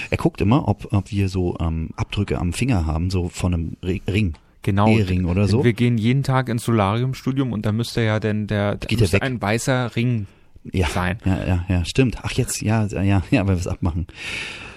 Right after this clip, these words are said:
Speaker 1: Ähm, diese Stu-, Studie dürfte für Diskussionsstoff sorgen. Norwegischen, norwegischen, norwegischen Forschern zufolge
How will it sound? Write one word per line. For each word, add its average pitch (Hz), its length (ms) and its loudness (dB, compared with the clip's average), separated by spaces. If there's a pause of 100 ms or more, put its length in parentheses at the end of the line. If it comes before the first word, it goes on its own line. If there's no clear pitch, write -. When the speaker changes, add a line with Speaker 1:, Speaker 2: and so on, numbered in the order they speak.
(140)
Speaker 1:
Ähm, 104 420 4
diese 180 320 2
Stu-, 143 360 2
Studie 170 440 0
dürfte 151 600 2
für 123 260 2
Diskussionsstoff 101 1000 0
sorgen. 85 360 0
Norwegischen, 98 640 0
norwegischen, 85 680 0 (1400)
norwegischen 113 920 2 (380)
Forschern 120 480 2
zufolge 120 600 2